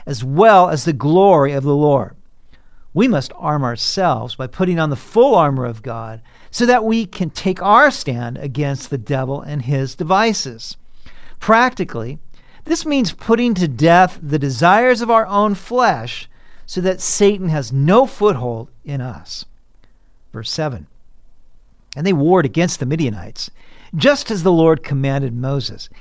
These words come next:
and they killed all the males. They killed the kings of Midian with the rest of those who were killed,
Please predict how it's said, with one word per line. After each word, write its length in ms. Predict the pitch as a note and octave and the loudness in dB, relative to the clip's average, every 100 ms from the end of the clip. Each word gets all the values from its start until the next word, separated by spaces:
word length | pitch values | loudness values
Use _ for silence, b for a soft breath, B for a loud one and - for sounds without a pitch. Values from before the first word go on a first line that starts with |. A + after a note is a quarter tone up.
| b | b
and 140 | F#3 | 2
they 80 | G3 | 2
killed 500 | - - A3 G#3+ - | 0 2 6 6 6
all 260 | G3 G3 G3 | 6 8 8
the 100 | F#3 | 6
males. 580 | F#3 G3+ F#3+ A#2 - - b b | 4 4 2 0 -6 -12 b b
They 160 | F#3 F#3 | 0 2
killed 340 | - G#3 F#3+ | 4 4 4
the 80 | F#3 | 0
kings 500 | - - G#3+ A3 F#3+ | 0 0 2 2 -2
of 200 | F#3 C#3+ | -2 0
Midian 500 | D#3 F#3+ C#3+ B2 C#3+ | 2 2 0 -2 -6
with 160 | D3+ | -8
the 80 | D3 | -6
rest 400 | B2+ D#3 G3 - | -2 2 2 2
of 160 | G#3+ D3 | -4 2
those 400 | D3+ D3 D3 C#3 | 4 4 4 0
who 120 | C3+ | -6
were 120 | B2 | -8
killed, 500 | B2 - C#3+ A2+ F2 | -8 -2 -2 -2 -8